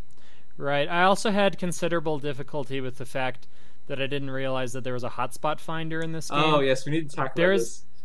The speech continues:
Speaker 1: there's a lot of pixel hunting in this game. This is, like, one of the cardinal sins of adventure games, is games that have pixel hunting. There's a lot of, uh,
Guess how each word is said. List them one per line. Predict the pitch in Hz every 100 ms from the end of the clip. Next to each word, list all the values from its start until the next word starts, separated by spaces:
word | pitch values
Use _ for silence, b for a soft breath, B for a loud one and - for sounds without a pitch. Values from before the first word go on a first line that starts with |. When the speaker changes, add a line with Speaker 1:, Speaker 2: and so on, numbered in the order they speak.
| -
Speaker 1:
there's | 131 165 180
a | 165
lot | 143 135 135 135 131
of | 123
pixel | - 131 - 123
hunting | 110 110 117
in |
this | 117 113
game. | - 113 120 123 b b b
This | 139 131
is, | 160
like, | 170 160
one | 160
of | 147
the |
cardinal | 139 139 135 131
sins | 123 - 123
of | 117
adventure | 117 110 113 120 117
games, | 117 113 113
is | 117 110 - - 143
games | 127 123
that | 120
have | 117
pixel | - 123 - 113
hunting. | 110 117 117 b b b b b -
There's | 143 135 151 -
a |
lot | 147 151 151
of, | 131 139
uh, | 170 143 131